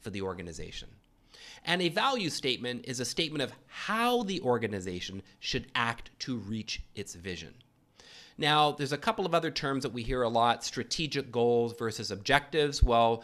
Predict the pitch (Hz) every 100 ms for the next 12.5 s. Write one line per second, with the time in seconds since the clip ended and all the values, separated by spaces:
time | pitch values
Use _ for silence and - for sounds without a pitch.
0 | - - - 143 - 220 202 - 147 143
1 | 143 131 127 117 123 120 - - 104 104
2 | 113 165 - - 143 - 139 131 120 -
3 | 135 120 127 117 - - 104 107 117 127
4 | 143 151 156 - 139 131 139 165 175 -
5 | 120 127 - 131 123 120 113 92 - -
6 | 180 233 - _ _ - - - _ 117
7 | 117 110 110 233 269 - 117 98 - 120
8 | 110 117 - - 135 160 151 143 135 120
9 | 123 - - - - 165 202 226 226 208
10 | - 110 120 113 107 - 117 - 117 110
11 | - 101 92 90 - - - 104 104 98
12 | 92 80 - - -